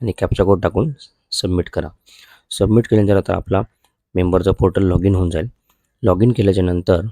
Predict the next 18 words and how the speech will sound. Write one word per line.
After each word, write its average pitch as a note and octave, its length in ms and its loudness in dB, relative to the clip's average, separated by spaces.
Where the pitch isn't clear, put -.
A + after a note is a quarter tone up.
वरती G2 440 0
<clears throat> - 440 2
मॅनेज G#2 500 4
ऑप्शनमध्ये G2 580 2
केवायसी, G2 500 4
केवायसी G2+ 400 2
वरती G2+ 280 0
क्लिक F#2 220 -4
करा. E2+ 200 -4
केवायसी G2 380 0
वरती A#2 200 -2
क्लिक G2+ 260 -4
केल्यानंतर G2 340 0
आपल्याला G2 280 -2
हा G2 160 -2
इंटरफेस G2 420 2
ओपन F#2+ 240 4
होईल. E2+ 200 -4